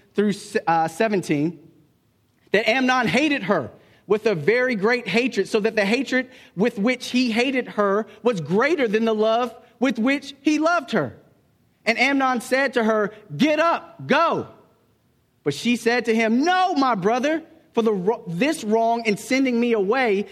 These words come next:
is greater than the other you did to me." But he would not listen to her. He called the young man who served him and said, "Put this woman out of my presence," and bolt the door behind her.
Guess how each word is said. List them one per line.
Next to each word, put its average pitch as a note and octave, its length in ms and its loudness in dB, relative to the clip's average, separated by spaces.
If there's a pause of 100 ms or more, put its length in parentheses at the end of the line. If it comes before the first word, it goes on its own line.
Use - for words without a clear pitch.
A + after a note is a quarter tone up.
(120)
is F#3+ 180 0
greater C4 460 0
than G#3+ 260 0
the G3+ 120 2
other G#3 420 0
you G3 220 0
did A3+ 280 0
to G3+ 100 0
me." B2 280 -4 (800)
But A#2+ 80 -14
he A3 140 2
would A3 120 0
not G3+ 240 0
listen G3 300 -2
to D3 120 -8
her. G#2 260 -14 (640)
He D#3 120 -6
called G#3+ 380 -2
the F#3 100 0
young G3 280 0
man G3+ 220 0
who G3 120 -2
served A3 420 -4
him D3 200 -2
and C#3+ 120 -2
said, F3 680 -4
"Put A#3+ 180 -4
this F#3 180 -2
woman D3+ 320 -2
out C3+ 120 -4
of C3 60 -4
my B2 140 -4
presence," B2 600 -10 (760)
and A#2+ 100 -10
bolt D3 220 -2
the C3 60 -8
door C3+ 260 -2
behind A#2 420 -8
her. G#2+ 200 -20